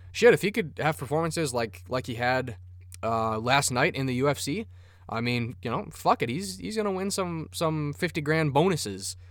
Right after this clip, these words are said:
You know what I mean? So, uh, good performance by Jamie, the Night Wolf Pickett. And that's pretty much all I gotta say about the Contender Series. Uh, so let's see here. Let's try to trim the fat. Um, yeah, we can skip the hotel story.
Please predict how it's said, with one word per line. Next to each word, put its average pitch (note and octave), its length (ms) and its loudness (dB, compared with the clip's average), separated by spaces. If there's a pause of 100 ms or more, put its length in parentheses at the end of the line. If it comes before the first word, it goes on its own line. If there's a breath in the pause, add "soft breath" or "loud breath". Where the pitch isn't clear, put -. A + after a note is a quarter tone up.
(240 soft breath)
You A2 100 -4
know A2 60 0
what A2+ 100 0
I - 20 0
mean? B2 240 -4
So, G2+ 240 -4 (420 soft breath)
uh, G2+ 200 -4
good B2 180 -2
performance A#2 400 -4
by G#2 320 -6
Jamie, D#3 420 -2
the A#2+ 120 -4
Night C3+ 260 -2
Wolf D#3+ 380 0
Pickett. E3+ 380 -4 (920)
And A#2 260 -4
that's A#2+ 100 -4
pretty D3 120 2
much A#2 140 -2
all A2+ 100 2
I A2+ 60 2
gotta G#2 160 -2
say A2 300 -2
about G#2 340 -2
the A2+ 100 -10
Contender A#2+ 420 -4
Series. A#2+ 520 -4 (600 soft breath)
Uh, A#2 180 4
so G3+ 140 0
let's C#4+ 180 0
see E3+ 160 -2
here. A#2+ 160 0
Let's B2 140 -4
try G#3+ 140 -4
to - 60 -10
trim E3 300 -4
the A#2 80 -4
fat. A#2+ 440 0 (600 loud breath)
Um, B2+ 640 -4 (400 loud breath)
yeah, A#3 100 -10
we A#3+ 120 -12
can F#3+ 80 -10
skip - 240 -6
the A2 80 -6
hotel A#2+ 340 -4
story. A#2+ 600 -2